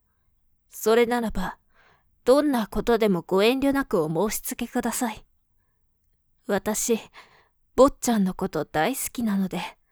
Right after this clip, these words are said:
坊ちゃんのお願いでしたら、どんなことでも聞いてあげたいんです。ま、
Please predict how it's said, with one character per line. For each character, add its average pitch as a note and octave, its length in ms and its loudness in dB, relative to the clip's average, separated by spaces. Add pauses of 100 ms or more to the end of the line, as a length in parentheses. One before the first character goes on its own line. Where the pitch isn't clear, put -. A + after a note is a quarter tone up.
(680)
坊 G#3+ 160 0
ち - 200 -2
ゃ F#3+ 80 4
ん F#3 80 2
の E3 120 -6
お - 80 -8
願 A3 260 -4
い A3+ 60 -4
で B3 100 -4
し - 80 -8
た A3 160 -8
ら、 G3 180 -6 (540)
ど C4+ 160 6
ん D#4 80 2
な A#3+ 140 -2
こ G#3 140 -6
と A#3 120 2
で A3 120 2
も E3 120 0
聞 - 220 -6
い A3 60 -6
て C4 160 -2
あ A#3+ 100 -2
げ B3+ 100 -4
た C4+ 160 -2
い C4+ 60 -4
ん B3 80 -8
で F#3 100 -2
す。 - 140 -10 (1700)
ま、 G#3 240 0